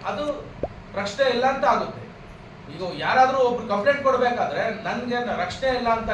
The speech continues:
ನಿನಗೆ ಹೇಳಿದ್ರೆ ನೀನು ಗೌರವಾಧ್ಯಕ್ಷನಾಗಿದ್ದಲ್ವಾ, ನೀನು ಕಂಪ್ಲೇಂಟ್ ಕೊಡು.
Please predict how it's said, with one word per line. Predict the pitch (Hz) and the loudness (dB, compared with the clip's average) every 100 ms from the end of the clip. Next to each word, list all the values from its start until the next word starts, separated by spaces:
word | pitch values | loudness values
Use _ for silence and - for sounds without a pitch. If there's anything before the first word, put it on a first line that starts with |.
| 196 | -2
ನಿನಗೆ | 220 247 247 | 0 2 2
ಹೇಳಿದ್ರೆ | 196 - 202 | 2 -2 -4
ನೀನು | 233 247 | -4 -2
ಗೌರವಾಧ್ಯಕ್ಷನಾಗಿದ್ದಲ್ವಾ, | 208 240 262 247 233 - 220 208 202 233 208 - - - - - - | -2 2 2 2 0 -4 -6 -6 -2 0 0 -2 -8 -14 -18 -18 -16
ನೀನು | 339 320 277 247 226 | -6 0 2 2 0
ಕಂಪ್ಲೇಂಟ್ | 262 - 311 285 | 2 4 2 0
ಕೊಡು. | 254 | -2